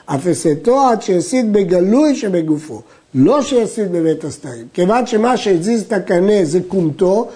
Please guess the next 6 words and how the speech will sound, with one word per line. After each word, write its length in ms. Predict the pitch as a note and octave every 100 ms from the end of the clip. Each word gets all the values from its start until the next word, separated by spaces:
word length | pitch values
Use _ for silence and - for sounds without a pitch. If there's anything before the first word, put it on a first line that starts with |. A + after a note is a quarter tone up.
| - -
המקום 480 | D#3+ E3+ - A3 G3+
שהוא 180 | G3 E3+
כפל 420 | A3 G#3+ - A3+
הוא 120 | G3+ E3+
בית 260 | G3 F#3+
הסתרים, 720 | F#3+ - F#3 D#3 E3+ A#3+ D4